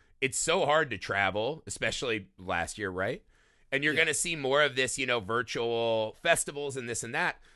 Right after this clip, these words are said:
Speaker 1: I'm hoping that the model of the future is here. We've made an awesome movie, right, with these amazing young actors.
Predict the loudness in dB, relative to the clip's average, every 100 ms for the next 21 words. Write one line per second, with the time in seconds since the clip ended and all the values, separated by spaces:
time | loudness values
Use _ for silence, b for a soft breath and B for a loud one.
0 | _ 0 0 2 2 4 0 -2 -4 -2
1 | 4 6 6 2 0 -2 -4 -2 0 0
2 | 2 2 2 0 4 4 4 0 2 2
3 | 2 -2 -2 -4 -4 -6 -8 -12 _ _
4 | _ _ 4 4 4 -4 -4 -4 0 2
5 | 2 0 0 -2 -2 -4 -8 -10 -8 -6
6 | -8